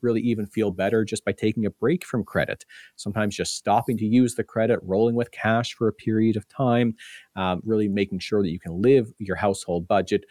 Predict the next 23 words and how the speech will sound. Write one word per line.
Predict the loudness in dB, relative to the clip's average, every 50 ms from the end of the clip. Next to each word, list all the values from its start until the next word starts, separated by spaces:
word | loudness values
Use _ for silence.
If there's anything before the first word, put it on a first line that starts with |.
| -20 _ -10
without | -8 -4 0 0 0 0 0
having | -2 -4 -4 -4 -6
to | -6 -4
rely | -4 -2 0 0 2 0 0
on | -2 -4
credit | -8 _ -6 -6 -4 -4 -6
each | -8 -8 -8 -6 -2
month, | -2 0 -2 -2 -4
sometimes | -8 -8 -6 -6 -6 -4 -4
that | -4 -4 -6
just | -8 -12 -10
becomes | -12 -10 -10 -10 -10 -8 -4
more | -2 2 2 2 2
clear | 0 -2 -4 0 0 0 0
when | 0 -2 -4
you | -6 -6
put | _ -6 -8 -6
the | -8 -10
cards | -4 -2 -2 -2 -2 -4
away | -4 0 2 4 4 2
for | 2 0 -2 -2
a | 0
month | 0 0 0 -2 -2